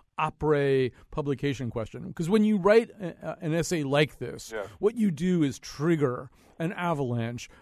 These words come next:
Speaker 1: of comment threads and emails and things like that. So since the publication of this essay,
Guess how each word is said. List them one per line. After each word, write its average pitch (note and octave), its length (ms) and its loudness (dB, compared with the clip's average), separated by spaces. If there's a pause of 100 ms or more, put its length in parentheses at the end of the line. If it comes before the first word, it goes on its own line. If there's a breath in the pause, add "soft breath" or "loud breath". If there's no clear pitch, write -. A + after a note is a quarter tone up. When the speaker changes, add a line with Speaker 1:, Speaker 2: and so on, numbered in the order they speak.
Speaker 1:
of B2+ 380 -2
comment C3+ 520 -2
threads C3 380 0
and A2+ 140 -12
emails C#3+ 640 -4
and A#2+ 180 -4
things C#3 220 -2
like C3 180 -4
that. C3 200 0
So D3+ 200 2 (500 loud breath)
since C#4 420 2
the A3+ 120 -6
publication F3+ 800 -2
of C3+ 200 -4
this B2 280 -8
essay, B2+ 340 -6